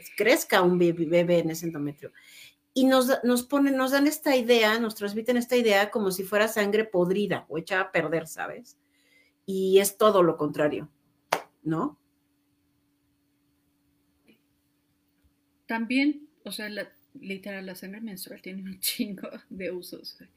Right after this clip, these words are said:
Speaker 2: O sea,
Speaker 1: Cañón.
Speaker 2: si ustedes practican brujería,
Speaker 1: Ujú.
Speaker 2: la sangre menstrual, eh, sirve para hacer siembra de luna. Bueno, eso les sirve si practican o no practican brujería. Si ustedes
Speaker 1: <laughs>
Speaker 2: siembran su luna sin el apartado brujería,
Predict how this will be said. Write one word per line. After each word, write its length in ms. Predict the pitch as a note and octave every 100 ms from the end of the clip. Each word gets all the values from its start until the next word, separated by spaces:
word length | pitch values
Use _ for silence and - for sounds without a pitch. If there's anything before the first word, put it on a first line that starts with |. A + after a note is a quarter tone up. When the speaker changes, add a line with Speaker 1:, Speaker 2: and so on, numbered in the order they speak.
| - - - _ _
Speaker 2:
O 80 | G3
sea, 180 | F#3 E3
Speaker 1:
Cañón. 440 | E3 E3 D#3 D#3+
Speaker 2:
si 200 | D#3+ -
ustedes 360 | G3+ - D4+ E4
practican 520 | - - - A#3 C4+
brujería, 640 | B3+ F#3+ E3 E3 E3 A3 - _ _ _ _ -
Speaker 1:
Ujú. 340 | F3 D#3 C#3+ _ _ _ - - -
Speaker 2:
la 180 | G#3 G#3
sangre 260 | B3 C4
menstrual, 600 | D#4 B3 G3 F#3+ G3+ A3+ - _
eh, 300 | - F#3+ F3+
sirve 480 | F#3 - G#3+ A3+ A#3+
para 180 | - E3+
hacer 280 | E3+ G3 F#3+
siembra 400 | - G3 G3 G3+
de 100 | F#3+
luna. 320 | E3+ E3 E3 -
Bueno, 240 | G3+ G#3 -
eso 220 | C4 E4
les 180 | D4 -
sirve 260 | A3+ A3+
si 120 | B3+ A#3
practican 500 | F3 - F#3+ A#3 G#3+ F3+
o 20 |
no 180 | F3+ F#3
practican 420 | F#3+ - E3+ F#3+
brujería. 440 | F3+ D#3+ - E3 - - - - - _
Si 140 | -
ustedes 400 | - - E4 G4+
Speaker 1:
<laughs> 80 | -
Speaker 2:
siembran 420 | C#4+ C#4 C#4 D4+
su 140 | C#4 F#3+
luna 460 | F#3+ G3+ B3 - _ _ _ _ _ _ _ _
sin 640 | - - A3+ G3+ F#3 F#3+ -
el 140 | F3+
apartado 440 | E3+ F#3 - G3+ A3+
brujería, 540 | F#3 - F3 F3+ C#4